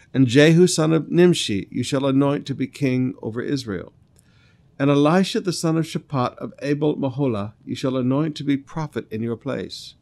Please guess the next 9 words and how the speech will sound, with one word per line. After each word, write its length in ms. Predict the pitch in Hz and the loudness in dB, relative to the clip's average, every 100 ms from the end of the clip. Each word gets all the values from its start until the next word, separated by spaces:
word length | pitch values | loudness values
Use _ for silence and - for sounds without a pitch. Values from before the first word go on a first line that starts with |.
| _ _ _ _ | _ _ _ _
So, 420 | - 123 113 98 - _ _ _ _ _ | -14 -10 -10 -10 -16 _ _ _ _ _
Elijah, 580 | - 117 135 143 170 165 - _ _ _ _ | -10 -4 -2 -2 -4 -8 -12 _ _ _ _
you've 160 | - 110 | -12 -6
got 260 | 123 143 139 | -2 -2 -4
some 180 | - | -8
more 280 | 110 127 156 | -4 -2 0
work 300 | 147 139 139 | 0 -4 -6
to 100 | - | -16
do. 240 | 92 95 | -12 -12